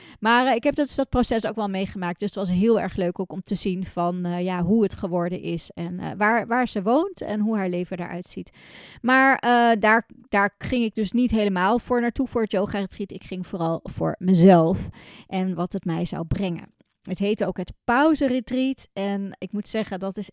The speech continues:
echt enorm goed gelukt. En, eh,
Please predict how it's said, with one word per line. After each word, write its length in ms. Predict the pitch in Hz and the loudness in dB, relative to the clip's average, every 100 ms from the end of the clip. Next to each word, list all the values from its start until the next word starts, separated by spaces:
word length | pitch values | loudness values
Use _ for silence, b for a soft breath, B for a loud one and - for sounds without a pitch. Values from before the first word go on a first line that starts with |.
| - | -6
echt 340 | 226 - - | -6 -6 -6
enorm 360 | 214 208 196 196 | -4 -2 -4 -6
goed 240 | - 185 | -8 -10
gelukt. 460 | - 151 - - - B B B B B - | -8 -10 -10 -20 -20 B B B B B 0
En, 320 | 208 214 214 | 2 4 2
eh, 180 | 185 | 0